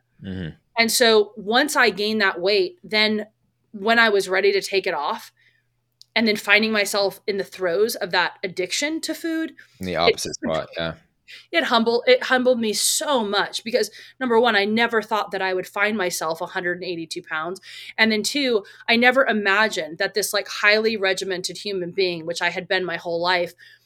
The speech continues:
Speaker 2: once I decided, "Okay, I'm ready to stop this," I couldn't.
Speaker 1: Mm-hmm.
Speaker 2: Like, I couldn't just shut it off. And that, going through that experience was one of the best things that literally ever happened to me,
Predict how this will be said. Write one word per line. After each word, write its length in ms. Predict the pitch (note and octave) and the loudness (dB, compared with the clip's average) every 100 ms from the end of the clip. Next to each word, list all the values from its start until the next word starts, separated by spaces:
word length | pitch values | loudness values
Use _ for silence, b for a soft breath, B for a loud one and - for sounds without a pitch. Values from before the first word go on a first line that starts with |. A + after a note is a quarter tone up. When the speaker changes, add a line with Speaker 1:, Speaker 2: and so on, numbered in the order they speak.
| b _ _ _ _ _ | b _ _ _ _ _
Speaker 2:
once 280 | G3 A#3 A3+ | 2 2 4
I 120 | G#3 | 2
decided, 500 | F#3+ - G3+ G#3 F#3+ | 2 0 2 4 2
"Okay, 200 | G#3 A3 | -2 -2
I'm 120 | G#3 G3+ | 0 2
ready 140 | F#3+ | 2
to 80 | F3+ | 0
stop 320 | - F3 F3 | -2 -4 -2
this," 180 | A3+ G3+ | -4 -2
I 60 | G3 | -8
couldn't. 360 | - A3+ F#3+ C3+ _ _ _ _ _ - | -6 -6 -6 -8 _ _ _ _ _ -12
Speaker 1:
Mm-hmm. 300 | F2+ F2 E2 - _ | -10 -8 -10 -14 _
Speaker 2:
Like, 100 | - - | -4 -2
I 40 | |
couldn't 320 | A#3 - C4+ | -2 0 0
just 200 | G#3+ G#3+ | 0 0
shut 180 | - G#3 | 0 0
it 80 | F3 | 2
off. 380 | F3+ D3+ - - B B B B B B _ | 0 0 -6 -20 B B B B B B _
And 480 | A#3+ A3 G#3 G3 F#3 - _ - - | 4 6 6 4 0 -8 _ -18 -16
that, 460 | - A3+ A#3 A#3 G3+ | 4 6 6 4 2
going 280 | A#3 C4+ | 2 2
through 180 | C4+ A#3 | 0 0
that 120 | G#3+ G3 | 2 0
experience 520 | - - A#3 G#3+ G#3+ | -2 -2 -2 -2 -4
was 120 | G3+ | -6
one 100 | G#3 | -4
of 60 | F#3+ | -4
the 60 | |
best 580 | E3+ G3+ F#3+ G3 - - | -4 0 2 0 -8 -10
things 360 | - G#3 G3 F#3 | -2 -2 0 -4
that 180 | F3 F#3 | -6 -6
literally 560 | F3+ G3+ G3 F#3 F3 - | -2 0 2 0 -2 -2
ever 220 | F#3+ F3+ | 0 -2
happened 420 | - F3+ F3 F#3 | -2 -4 -4 -6
to 80 | F3+ | -6
me, 320 | F3+ D#3+ E3+ | -6 -10 -14